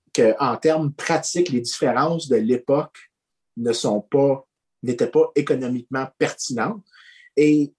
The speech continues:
plus on, on creuse, plus que ce qu'on voit, c'est que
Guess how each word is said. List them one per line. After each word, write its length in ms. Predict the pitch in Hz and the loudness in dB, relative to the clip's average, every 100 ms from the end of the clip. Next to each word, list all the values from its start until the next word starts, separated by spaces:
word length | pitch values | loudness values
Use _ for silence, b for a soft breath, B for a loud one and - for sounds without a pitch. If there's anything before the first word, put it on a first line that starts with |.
| _ | _
plus 240 | - 262 | 0 2
on, 220 | 285 143 - | 2 -2 0
on 160 | 139 | -2
creuse, 400 | 135 - 202 254 | -2 -4 -2 -2
plus 280 | - 247 - | -2 -2 0
que 140 | - 135 | 0 0
ce 120 | - | -2
qu'on 240 | 139 123 | 0 0
voit, 300 | 123 151 202 | 0 0 0
c'est 240 | - 135 - | 0 -2 0
que 280 | 156 170 | 2 2